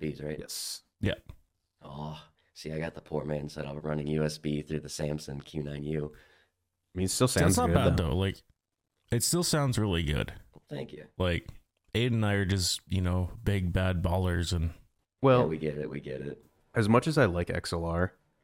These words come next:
Speaker 2: the U S B microphones nowadays have come far enough that there's
Speaker 3: They sound, uh, they
Speaker 1: They,
Speaker 3: sound
Speaker 1: they
Speaker 3: really
Speaker 1: do.
Speaker 3: good.
Speaker 2: there's minimal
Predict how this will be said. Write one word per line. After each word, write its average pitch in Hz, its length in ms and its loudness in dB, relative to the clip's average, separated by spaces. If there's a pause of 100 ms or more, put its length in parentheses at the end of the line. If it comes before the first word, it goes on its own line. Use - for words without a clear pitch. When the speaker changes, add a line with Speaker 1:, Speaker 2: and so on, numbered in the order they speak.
(400)
Speaker 2:
the 95 100 4
U 92 180 6
S 135 100 4
B 90 120 -2
microphones 87 560 2
nowadays 82 380 -2
have 82 140 -6
come 85 260 -2
far 82 240 -2
enough 82 240 -2
that - 100 -20
there's 85 460 -4 (180)
Speaker 3:
They 127 140 0
sound, 107 400 0
uh, 107 160 0
they 98 240 2
Speaker 1:
They, - 20 2
Speaker 3:
sound 104 240 2
Speaker 1:
they 85 40 2
Speaker 3:
really 80 260 2
Speaker 1:
do. 78 100 0
Speaker 3:
good. 73 220 -2
Speaker 2:
there's 95 420 2
minimal 87 840 2